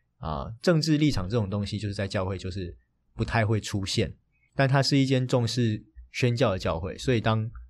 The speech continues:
不会挑起情绪的那种国际事件发生的时候，大家是会关注而且为这个祷告，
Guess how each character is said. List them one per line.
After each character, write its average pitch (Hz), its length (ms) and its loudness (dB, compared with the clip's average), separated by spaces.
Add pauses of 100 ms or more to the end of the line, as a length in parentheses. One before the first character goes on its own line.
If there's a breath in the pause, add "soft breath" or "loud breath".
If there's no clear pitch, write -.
(520)
不 139 180 4
会 202 180 6
挑 165 280 6
起 104 340 -4
情 107 300 -4
绪 127 220 2
的 92 160 -2
那 110 180 0
种 78 180 -6
国 104 200 -2
际 131 180 2
事 123 200 2
件 104 200 0
发 95 200 -2
生 104 140 -4
的 87 100 -4
时 90 200 -6
候， 92 160 -4
大 107 180 -2
家 101 160 -2
是 107 180 -4
会 101 260 -2
关 101 280 -2
注 104 220 -4
而 85 140 -4
且 82 200 -6
为 92 220 -2
这 95 140 -10
个 82 100 -6
祷 - 200 -8
告， - 220 -6